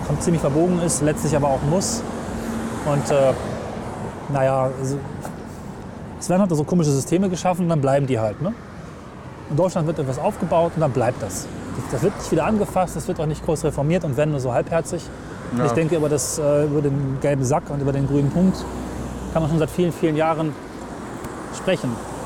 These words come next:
Speaker 1: Ich dachte, wir wollten zum Supermarkt.
Speaker 2: Ach so.
Speaker 1: Da vorne ist ein Rewe.
Speaker 2: Okay, ja.
Speaker 1: Da in dem Gebäude.
Speaker 2: Ja.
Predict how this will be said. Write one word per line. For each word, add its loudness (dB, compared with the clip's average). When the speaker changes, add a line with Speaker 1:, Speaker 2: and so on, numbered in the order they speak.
Speaker 1:
Ich -8
dachte, 0
wir 4
wollten 2
zum 0
Supermarkt. 0
Speaker 2:
Ach -2
so. 2
Speaker 1:
Da -8
vorne 0
ist -2
ein 2
Rewe. 4
Speaker 2:
Okay, 0
ja. 0
Speaker 1:
Da 0
in -2
dem 0
Gebäude. 2
Speaker 2:
Ja. 2